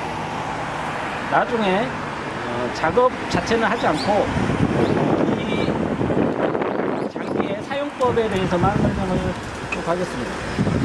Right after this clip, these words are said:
이런 이제 업앤 다음에 트랜스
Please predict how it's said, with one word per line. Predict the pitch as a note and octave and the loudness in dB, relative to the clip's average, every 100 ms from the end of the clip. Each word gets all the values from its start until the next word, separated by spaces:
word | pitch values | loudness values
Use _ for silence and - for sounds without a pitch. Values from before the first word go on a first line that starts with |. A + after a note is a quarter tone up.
| - - - - - - - - - - - - - | 0 -2 -2 -2 -4 -4 -6 -4 -4 -4 -4 -4 -2
이런 | A#3+ E4+ E4+ E4+ - - - - | 2 4 4 2 0 -2 -2 0
이제 | A#3 A3+ A3 | 4 4 6
업앤 | G#3+ D4 E4+ E4+ | 4 6 6 6
다음에 | C#4 G#3+ C#4 C4+ C#4 A3 C#3+ - | 4 4 4 2 2 2 0 0
트랜스 | C#4+ D4 - B3 | 2 2 2 2